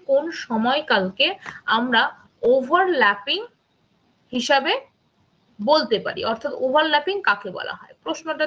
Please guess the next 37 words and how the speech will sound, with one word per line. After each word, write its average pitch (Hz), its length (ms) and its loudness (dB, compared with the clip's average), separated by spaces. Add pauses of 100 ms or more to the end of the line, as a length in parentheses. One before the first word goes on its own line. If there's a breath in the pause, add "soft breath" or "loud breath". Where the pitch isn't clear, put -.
তো 302 40 0 (140)
খুব 277 140 -8 (220)
ইজি। 220 240 -4 (800 loud breath)
এ - 20 4 (120)
হচ্ছে 349 320 -2 (200)
এগারো 240 240 -2 (100)
থেকে 277 180 -8 (140)
ষোলো, 220 300 -2 (300)
বি 247 140 0 (120)
হচ্ছে 302 320 -4 (420)
nine 233 240 0 (140)
to - 60 -14 (120)
eleven, 220 340 0 (220)
সি 269 140 -4 (140)
হচ্ছে 277 240 -4 (140)
seven 208 240 -2 (100)
to 302 60 -8 (100)
nine 320 220 -2
and 214 80 4 (120)
ডি 214 80 -2 (120)
হচ্ছে 269 200 -2 (100)
two 202 200 -2
to 208 60 -10 (140)
eight। - 160 -10 (560 loud breath)
এখানে 339 240 0 (100)
দেখো 247 200 0 (100)
আমাদের 220 340 2
যে 240 60 0 (100)
আনসারটা 220 400 -2 (100)
বেছে 185 280 0
নিতে 202 240 0
হবে, 160 200 2 (520)
সেটা 302 220 4
হচ্ছে 359 160 -2 (140)
জীব-, 262 360 -4
ওভারল্যাপিং, 277 680 0 (140)
অর্থাৎ 349 320 -6